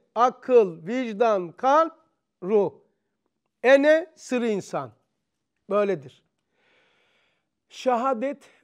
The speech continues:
ötelere bakmak için akıl penceresini kullanır. Akıl da diyor ki, "Yeter, bir de ben daha öteye bakayım." Akıl öteye bakması için pencere lazım. Vicdan penceredir. Vicdan da diyor ki, akıl vicdan seviyesine çıktı.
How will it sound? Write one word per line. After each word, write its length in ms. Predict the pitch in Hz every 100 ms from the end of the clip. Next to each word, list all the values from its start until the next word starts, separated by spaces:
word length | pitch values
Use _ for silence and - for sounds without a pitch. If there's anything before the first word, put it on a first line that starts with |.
| _
ötelere 520 | 220 220 240 240 247 233
bakmak 400 | 226 226 233 226
için 280 | - 254 -
akıl 240 | 196 240
penceresini 580 | 226 202 202 - 196 185
kullanır. 600 | 170 151 135 117 _ _ _ _ _ _ _ _ _ -
Akıl 400 | 233 233 285 233
da 140 | 233
diyor 240 | 220 262 -
ki, 320 | 233 220 - _
"Yeter, 480 | 214 208 240 226 208
bir 100 | 208
de 140 | 220 214
ben 200 | 208 196
daha 180 | 196
öteye 280 | 185 202 175
bakayım." 360 | 160 - 233 240 _ _ _ _
Akıl 380 | 233 233 277 226
öteye 340 | 233 226 240 214
bakması 420 | 226 240 226 285
için 200 | 240 220
pencere 460 | - 226 233 214 196
lazım. 340 | 185 175 262
Vicdan 320 | 185 185 214 208
penceredir. 720 | 202 180 170 143 156 196 _ _ _ _ _ _ _ _ _ _ _ _
Vicdan 420 | 190 233 220 262 247
da 120 | 214
diyor 200 | 277 -
ki, 240 | 233 226 190
akıl 300 | 185 247 196
vicdan 220 | 185 226
seviyesine 480 | 226 202 202 202 185
çıktı. 380 | - - 131